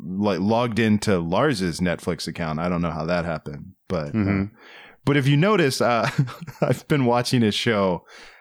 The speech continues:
Speaker 1: um, and it's called, uh, City of Ghosts.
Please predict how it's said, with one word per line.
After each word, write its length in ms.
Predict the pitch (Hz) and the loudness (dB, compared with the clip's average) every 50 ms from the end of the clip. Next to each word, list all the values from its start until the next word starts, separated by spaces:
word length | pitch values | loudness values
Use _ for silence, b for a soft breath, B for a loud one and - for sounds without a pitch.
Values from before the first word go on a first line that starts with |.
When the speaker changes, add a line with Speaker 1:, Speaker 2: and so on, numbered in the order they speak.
| B B B B B | B B B B B
Speaker 1:
um, 580 | 117 113 110 101 98 92 87 87 85 85 80 - _ _ _ - | -2 0 2 2 2 2 0 0 0 -2 -4 -6 _ _ _ -2
and 180 | 127 127 127 127 | 0 2 2 2
it's 300 | 127 117 110 - - - - - | 2 0 -2 -4 -8 -8 -6 -6
called, 540 | - - 139 131 131 131 127 123 120 113 107 | -4 0 2 2 4 4 4 4 2 2 0
uh, 560 | - 104 107 107 98 95 90 87 87 85 87 | 0 0 2 2 2 2 2 2 0 -2 -2
City 320 | - - - 131 127 127 | -4 -2 0 2 4 4
of 160 | 123 101 95 - | 2 2 0 2
Ghosts. 540 | 104 104 135 180 175 - - - - - | 2 2 2 2 0 -2 -6 -6 -8 -12